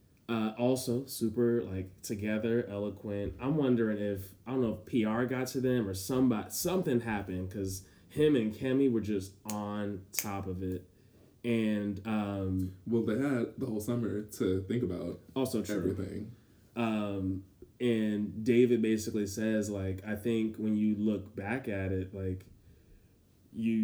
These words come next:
Speaker 1: you, basically there's gonna be, you'll see, kinda, hopefully you see kinda what we're talking about."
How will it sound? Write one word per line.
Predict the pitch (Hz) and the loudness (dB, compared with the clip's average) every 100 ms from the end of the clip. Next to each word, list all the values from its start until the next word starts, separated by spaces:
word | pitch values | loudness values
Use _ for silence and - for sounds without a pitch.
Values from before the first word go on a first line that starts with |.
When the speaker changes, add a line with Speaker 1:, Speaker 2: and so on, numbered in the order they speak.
| 107 | 2
Speaker 1:
you, | 110 110 104 95 - - - - - 120 | 0 0 -2 -6 -16 -18 -16 -16 -12 2
basically | 123 123 120 120 | 4 4 4 4
there's | 110 107 | 4 0
gonna | 107 113 107 | 0 2 2
be, | 98 110 107 95 98 98 - - - - - - - - | 2 2 2 0 -6 -8 -14 -20 -20 -20 -20 -20 -20 -6
you'll | 127 131 120 | 4 8 6
see, | - 151 123 101 98 - | 4 4 4 2 -4 -6
kinda, | 113 104 | -6 -2
hopefully | 104 120 117 | 0 2 4
you | 107 | 4
see | 101 123 104 | 2 0 0
kinda | 92 98 | -2 -4
what | 98 90 | -4 -4
we're | 95 | -6
talking | 101 95 95 | -6 -8 -8
about." | 90 95 90 | -8 -8 -14